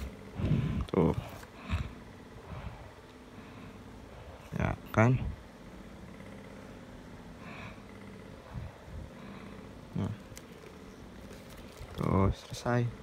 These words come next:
Jadi gini aja, ini tinggal ditempelin lagi nih. Tinggal dicetekin. Kita cetekin lagi. Nah, udah selesai.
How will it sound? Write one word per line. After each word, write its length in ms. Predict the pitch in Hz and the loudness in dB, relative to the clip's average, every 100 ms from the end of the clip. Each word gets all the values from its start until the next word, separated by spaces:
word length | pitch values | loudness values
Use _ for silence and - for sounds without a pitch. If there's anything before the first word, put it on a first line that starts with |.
| - - - - - - - | -10 -8 -8 -10 -14 -12 0
Jadi 160 | - 123 | 6 8
gini 240 | 135 135 | 12 12
aja, 320 | 123 127 135 131 - | 12 10 10 8 6
ini 160 | 127 131 | 8 10
tinggal 160 | 127 | 10
ditempelin 960 | 120 113 - - - - 101 110 107 104 | 10 10 8 -6 -2 6 8 10 10 10
lagi 160 | 104 110 | 8 8
nih. 160 | 113 - - - - - - - - - - - | 6 2 -8 -12 -12 -12 -12 -12 -12 -14 -14 4
Tinggal 240 | 110 104 101 | 8 10 10
dicetekin. 720 | 98 - - 92 - 113 117 117 - - - - - - - - - - - | 8 4 4 4 6 8 8 4 -4 -10 -10 -12 -12 -12 -12 -12 -12 -6 -4
Kita 160 | - - | 2 2
cetekin 400 | - - - 101 | 4 4 6 6
lagi. 400 | 98 101 113 120 - - - - - - - - - - - - - | 8 8 8 8 -2 -8 -10 -10 -10 -10 -10 -10 -12 -12 -12 -12 6
Nah, 80 | 104 | 8
udah 80 | 101 | 8
selesai. 560 | - - - 104 113 | 6 4 8 12 12